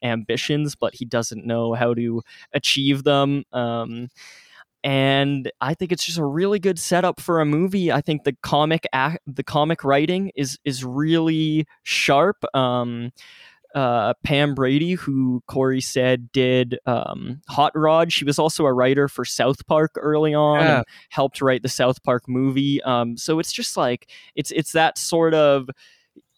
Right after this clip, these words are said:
Speaker 1: humor at times where it's just, it's funny jokes, but then you've also got stuff that is a bit more crude. And like,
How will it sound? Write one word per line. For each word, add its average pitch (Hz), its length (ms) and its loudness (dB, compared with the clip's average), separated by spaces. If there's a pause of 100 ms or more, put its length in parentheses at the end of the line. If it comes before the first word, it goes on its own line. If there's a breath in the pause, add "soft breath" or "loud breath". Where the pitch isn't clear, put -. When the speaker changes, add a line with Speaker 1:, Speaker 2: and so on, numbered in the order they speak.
Speaker 1:
humor 208 840 0
at 185 200 0
times 190 600 0
where 175 200 2
it's 175 180 -2
just, - 320 -6
it's 156 200 -6
funny 180 400 -2
jokes, 147 520 0
but - 160 -6
then 151 140 0
you've 147 140 0
also 151 300 0
got 143 220 0
stuff 143 320 -2
that 139 120 -2
is 135 140 -2
a 131 60 -2
bit 131 260 0
more 139 260 0
crude. 143 600 -2
And 135 160 -4
like, 147 320 -2